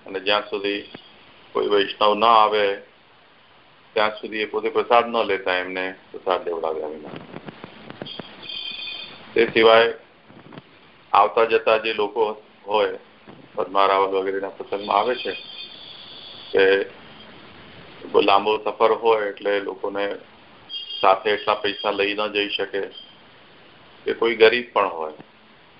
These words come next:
તો આવતા જતા લોકોને એ પોતે આર્થિક રીતે યાત્રા માટે મદદ પણ કરતા.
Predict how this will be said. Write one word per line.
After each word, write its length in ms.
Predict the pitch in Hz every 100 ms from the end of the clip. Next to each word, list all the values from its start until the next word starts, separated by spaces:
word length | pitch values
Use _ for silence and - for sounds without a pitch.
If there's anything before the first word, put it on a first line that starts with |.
| _ -
તો 60 | 107
આવતા 360 | 101 104 113
જતા 300 | 107 107 107
લોકોને 600 | 104 98 117 110 101 101 - - -
એ 100 | 98
પોતે 440 | 98 98 - 104 104
આર્થિક 440 | 92 92 - 95
રીતે 340 | 98 98 110 - - - - - - - - - -
યાત્રા 400 | 95 90 - 104
માટે 260 | 98 95 101
મદદ 280 | 98 92 98
પણ 220 | - 92
કરતા. 380 | 90 - -